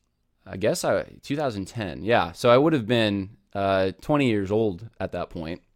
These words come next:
And, uh, this is what I wrote. They said, "Still, in spite of all the wrongs done both in the North and South, God's purposes were served.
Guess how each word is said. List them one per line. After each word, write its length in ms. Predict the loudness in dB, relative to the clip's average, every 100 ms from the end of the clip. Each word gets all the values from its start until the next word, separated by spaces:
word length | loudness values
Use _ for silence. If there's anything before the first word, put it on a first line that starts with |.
| _ _ _ _ _ -20 -8
And, 360 | -4 0 0 -4 -10 -20 -20 _ _ _ _ -2
uh, 200 | 2 4
this 200 | 2 2
is 120 | 0
what 160 | 2 2
I 80 |
wrote. 420 | 2 4 2 2 _ _ _ _ _ _ _ _ -10
They 100 | -4
said, 360 | 4 6 6 4
"Still, 480 | -8 0 4 6 4
in 180 | 0 -2
spite 400 | 0 4 4 4
of 100 | 4
all 140 | 4
the 100 | 4
wrongs 420 | 2 2 2 -2
done 240 | -4 -4 0
both 200 | 0 0
in 60 |
the 60 | 0
North 280 | 0 0 -2
and 120 | -2
South, 280 | 2 2 2
God's 220 | -2 -2
purposes 500 | -2 -4 -4 -6 -6
were 100 | -6
served. 420 | -2 0 0 -4